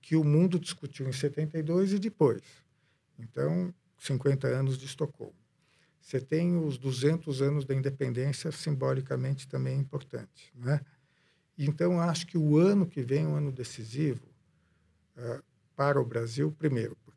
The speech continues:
porque eu, eu, eu não tô fazendo nenhuma indicação partidária. Não dá pra você reeleger alguém que tem uma agenda tão contra o meio ambiente como nós estamos tendo. Não é possível. Porque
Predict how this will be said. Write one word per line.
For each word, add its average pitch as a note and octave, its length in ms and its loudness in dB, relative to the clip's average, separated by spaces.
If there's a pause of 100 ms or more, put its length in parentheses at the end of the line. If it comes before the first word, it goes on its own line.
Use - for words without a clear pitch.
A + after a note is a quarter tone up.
porque B2 380 -6
eu, C3 340 -6 (100)
eu, A#2 400 -8 (140)
eu B2 140 -20
não C3 120 -8
tô A#2+ 400 -4 (220)
fazendo A#2+ 340 -2
nenhuma B2 360 2
indicação B2 440 -4
partidária. A#2 600 -14 (540)
Não C#3 260 4
dá D3 280 2
pra E3+ 220 -6
você D#3+ 600 -2
reeleger C3 600 0
alguém C#3+ 300 -2
que - 140 -10
tem D3 120 -2
uma C#3 140 0
agenda C3+ 420 0 (140)
tão E3+ 180 6
contra D#3 400 0
o C#3 60 -2
meio C#3 160 -2
ambiente B2 440 -10
como C#3 200 -20
nós C3+ 140 -14
estamos C#3 320 -20
tendo. - 160 -20 (600)
Não D3 160 2
é F3 80 8
possível. D#3 720 2 (1000)
Porque C3+ 440 -2